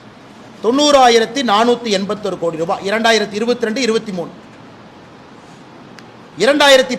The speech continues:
பதினெட்டுல நம்முடைய ஸ்டேட் ஜி டி பிக்கு கடன் வந்து இருபத்தி ரெண்டு சதவீதம்,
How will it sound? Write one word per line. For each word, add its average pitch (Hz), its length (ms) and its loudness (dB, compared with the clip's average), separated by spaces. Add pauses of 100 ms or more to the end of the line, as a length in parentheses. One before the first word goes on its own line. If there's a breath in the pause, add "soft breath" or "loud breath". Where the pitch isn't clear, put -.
பதினெட்டுல 233 460 0 (600)
நம்முடைய 208 360 -2
ஸ்டேட் 294 420 2
ஜி 240 160 0
டி 233 60 -2 (100)
பிக்கு 240 180 -6 (100)
கடன் 240 260 -2
வந்து 240 220 -4
இருபத்தி 247 320 -4
ரெண்டு 190 200 -8
சதவீதம், 175 420 -8